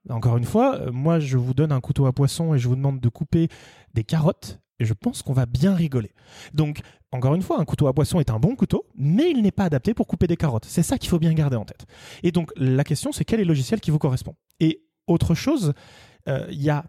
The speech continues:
plein de logiciels qui font plein de choses différentes, et puis il y a plein de logiciels qui survendent et qui vont vous dire qu'ils vont fondre du marketing automation alors qu'ils font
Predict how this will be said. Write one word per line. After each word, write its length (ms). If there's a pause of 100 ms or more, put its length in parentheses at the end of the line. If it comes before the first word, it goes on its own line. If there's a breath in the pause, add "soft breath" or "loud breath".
(120)
plein 160
de 40
logiciels 380
qui 80
font 120
plein 120
de 60
choses 140
différentes, 360
et 60
puis 100
il 40
y 20
a 40
plein 160
de 60
logiciels 500
qui 220
survendent 540
et 20
qui 140
vont 80
vous 100
dire 140
qu'ils 120
vont 120
fondre 240
du 40
marketing 440
automation 420
alors 220
qu'ils 180
font 220